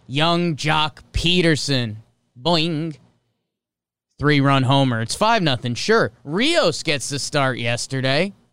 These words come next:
They bench Pollock, move Turner to D H. Rios plays third base. He hits one, six nothing. Seager again, R B I single. It's seven nothing, and then,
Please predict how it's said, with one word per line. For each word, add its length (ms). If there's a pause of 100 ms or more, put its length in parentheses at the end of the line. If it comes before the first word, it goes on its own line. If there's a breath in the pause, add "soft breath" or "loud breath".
They 120
bench 380
Pollock, 500
move 220
Turner 320
to 100
D 260
H. 240 (300 soft breath)
Rios 420
plays 320
third 240
base. 280
He 280
hits 260
one, 220
six 400
nothing. 420 (600 soft breath)
Seager 640
again, 880
R 180
B 160
I 140
single. 420
It's 220
seven 400
nothing, 560
and 180
then, 220